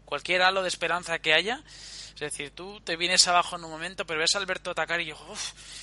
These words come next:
ya te, te, te emocionas, ¿no? Diciendo, "No, espérate que esto todavía no ha acabado". Es como que te están apagando, ¿sabes? Como que te,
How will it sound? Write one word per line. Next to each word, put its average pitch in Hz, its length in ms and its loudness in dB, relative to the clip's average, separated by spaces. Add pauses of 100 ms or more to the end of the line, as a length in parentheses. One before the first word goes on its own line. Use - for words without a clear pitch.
ya 180 140 4
te, 180 160 -4
te, 156 180 2
te 156 120 -8
emocionas, 147 520 -6
¿no? 190 260 -4
Diciendo, 156 360 -4
"No, 202 160 -12
espérate 226 400 4
que 208 60 2
esto 208 160 -4
todavía 190 280 0
no 170 60 4
ha 160 40 2
acabado". 135 280 0
Es - 60 -8
como 208 220 -6
que 196 100 -4
te 170 80 -4
están 208 180 0
apagando, 202 600 4
¿sabes? - 680 -4
Como 175 160 -6
que 165 120 -2
te, 165 480 2